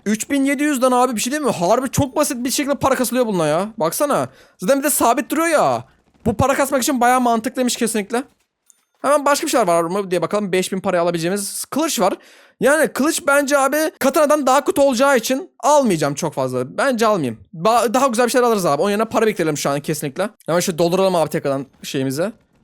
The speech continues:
Ha, şöyle ya kardeşim, mis gibi para. Bayağı para kasabiliriz bak bununla. On bin para yapalım o zaman hızlıca. Dur bakayım, şöyle bir şey deneyeceğim. Buradan bombayı alacağım, tamam mı? Sonra bombayı hepsini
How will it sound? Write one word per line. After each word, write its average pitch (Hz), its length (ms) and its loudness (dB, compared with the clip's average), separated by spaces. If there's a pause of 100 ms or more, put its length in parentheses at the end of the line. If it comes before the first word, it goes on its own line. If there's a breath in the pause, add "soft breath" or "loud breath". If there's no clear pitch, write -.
(140)
Ha, 117 140 -8
şöyle 151 360 -4
ya 190 400 0
kardeşim, 180 560 -4 (120)
mis 190 320 -4
gibi 185 140 -2
para. 180 300 -2 (100)
Bayağı 190 380 2
para 196 280 4
kasabiliriz 180 460 0
bak 135 160 -2
bununla. 135 140 -4
On 233 280 4
bin 233 100 2
para 220 160 2
yapalım 214 200 0
o 190 60 2
zaman 147 140 -2
hızlıca. 120 380 -6 (320)
Dur 277 80 2
bakayım, 190 180 2
şöyle 269 300 0
bir 247 60 0
şey 247 100 0
deneyeceğim. 151 340 0
Buradan 233 320 0
bombayı 208 320 2
alacağım, 185 260 0
tamam 165 240 -2
mı? 120 240 -6 (300 soft breath)
Sonra 220 220 0
bombayı 294 520 2
hepsini 302 460 0